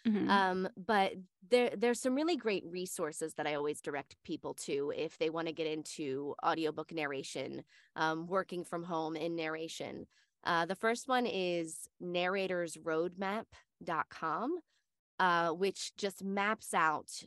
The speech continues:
Speaker 2: what, what the job entails, what equipment you'll need, what training you'll need. Some people do all of this without a coach. Like I said, I went, uh,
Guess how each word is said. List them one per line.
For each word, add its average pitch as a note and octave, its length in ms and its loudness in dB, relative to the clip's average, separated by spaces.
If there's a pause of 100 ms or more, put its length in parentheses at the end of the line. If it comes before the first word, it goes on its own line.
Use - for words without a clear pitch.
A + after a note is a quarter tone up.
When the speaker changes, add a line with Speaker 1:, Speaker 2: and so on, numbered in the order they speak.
(200)
Speaker 2:
what, E3+ 540 0
what F3 240 0
the F#3 80 -6
job D#3+ 260 2
entails, F#3+ 840 2
what F3 180 -2
equipment A#3 600 -2
you'll F#3 160 0
need, E3+ 420 -2
what F#3 220 0
training B3 420 0
you'll F3 140 0
need. D#3+ 300 -4 (340)
Some D4 160 4
people F4 320 2
do A#3+ 240 2
all A3 160 4
of G3+ 80 -2
this G#3+ 200 -2
without F3+ 280 4
a - 20 -2
coach. - 340 -6
Like F#3 120 -6
I G3 80 -2
said, D3 180 -2
I D3+ 80 2
went, F3+ 220 0
uh, D3+ 180 -2